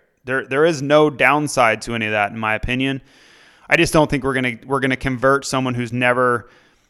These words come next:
really been into it and this isn't their thing. The fact that it's, they're gonna see it maybe when they wouldn't before and convert them,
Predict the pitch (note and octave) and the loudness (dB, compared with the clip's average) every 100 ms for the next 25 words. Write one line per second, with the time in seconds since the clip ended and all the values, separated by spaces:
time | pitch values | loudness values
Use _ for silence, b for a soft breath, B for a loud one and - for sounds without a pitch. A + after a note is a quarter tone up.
0 | b - B2 D#3 D#3 C#3 C#3 C#3 D3+ D3+ | b -8 0 2 2 2 -2 -2 0 2
1 | C#3 A#2+ A#2 C3+ C#3+ B2+ C3+ B2+ A#2+ - | 2 0 -2 -2 -2 -4 -4 -2 -2 -2
2 | C3+ D#3 D#3 _ _ _ _ _ _ _ | -2 -2 -6 _ _ _ _ _ _ _
3 | _ A2+ - C#3+ C#3 C#3 B2+ - _ _ | _ -14 2 4 4 0 -4 -8 _ _
4 | C#3+ C3+ B2+ - - D3 F3+ C3 C3+ C3 | -4 -2 -2 -4 -4 0 -2 -2 -2 -2
5 | B2+ B2 B2+ B2 A#2 C3+ C3 A#2 - _ | -2 -2 -2 -2 -4 0 0 -2 -10 _
6 | B2+ A2+ B2 A2+ A#2 C3 B2+ D3 D3+ C3 | -14 -10 -8 -4 -2 -2 -2 -4 -4 -6
7 | - | -10